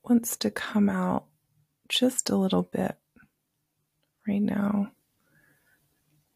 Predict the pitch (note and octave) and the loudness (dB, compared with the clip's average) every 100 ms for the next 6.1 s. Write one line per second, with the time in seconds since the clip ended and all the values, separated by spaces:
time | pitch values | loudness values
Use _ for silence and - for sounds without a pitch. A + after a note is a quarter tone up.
0 | _ _ _ _ _ - G#3 - F#3 F#3 | _ _ _ _ _ -4 -2 0 -2 -2
1 | - - - - A3 A3 - - - - | -6 -10 -6 -2 2 0 -2 -12 -12 -14
2 | - _ _ _ _ _ _ _ _ _ | -16 _ _ _ _ _ _ _ _ _
3 | - G#3 - - G3+ G3 F#3 F3 F3 - | -6 -6 -6 4 6 6 4 2 0 -4
4 | - F#3+ F#3+ G3 - _ G3+ F#3 - - | -4 -2 -2 -4 -6 _ -4 -2 -4 -4
5 | F#3 E3+ E3+ E3+ E3 - - G3+ - - | -2 0 0 0 0 -2 -4 -6 -8 -12